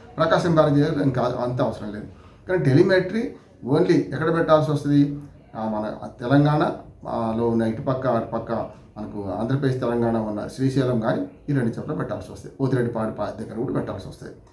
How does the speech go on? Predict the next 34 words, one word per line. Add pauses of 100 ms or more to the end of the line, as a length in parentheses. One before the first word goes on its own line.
(140)
మిగతా
అవన్నీ
కూడా, (300)
ఆ,
అటు
ఆ
కర్ణాటక,
ఇటు
మన
అటు,
అటు, (300)
ఆ, (120)
కొంత
మనకు
పైకి
పోతే (100)
అటు
కర్ణాటక,
ఇటు
తెలంగాణ
ఉంటది.
అక్కడ
పెద్దగా
అవసరం
లేదు,
నీళ్లు
కూడా
లేవు
అక్కడికి
వచ్చాం, (180)
కిందికి
వస్తున్నా
కొద్ది
వస్తుంటాయి.